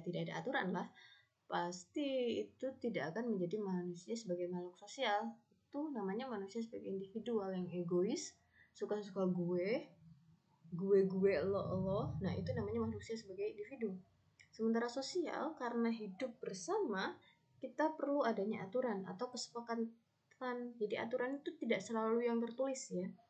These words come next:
yang tidak selalu yang tersurat, tersirat pun juga ada. Jadi, kesepahaman, kesepakatan bersama. Contohnya, eh,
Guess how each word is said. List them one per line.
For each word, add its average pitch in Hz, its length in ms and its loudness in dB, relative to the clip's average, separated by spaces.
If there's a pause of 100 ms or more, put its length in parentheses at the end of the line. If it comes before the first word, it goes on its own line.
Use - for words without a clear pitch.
(200)
yang 220 160 0 (880)
tidak 220 240 2
selalu 220 400 2
yang 240 160 -4
tersurat, - 1500 -2 (240)
tersirat 240 640 -2
pun 311 160 -2
juga 185 240 -2
ada. 190 160 0
Jadi, 180 320 -2
kesepahaman, 214 920 -4
kesepakatan 208 680 -12
bersama. 190 480 -6 (800)
Contohnya, 226 640 -2 (640)
eh, 175 560 -2